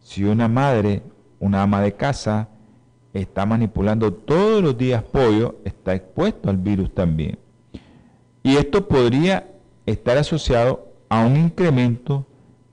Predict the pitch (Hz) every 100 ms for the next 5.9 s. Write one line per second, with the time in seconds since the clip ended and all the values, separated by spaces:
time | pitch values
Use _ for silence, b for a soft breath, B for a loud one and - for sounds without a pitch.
0 | _ - 113 107 95 110 113 131 127 110
1 | 98 107 113 - - _ _ _ _ _
2 | _ _ _ _ _ _ - 92 - 117
3 | 131 135 123 104 120 135 131 135 - _
4 | _ _ _ _ _ 110 104 95 87 -
5 | - 117 104 85 - - - -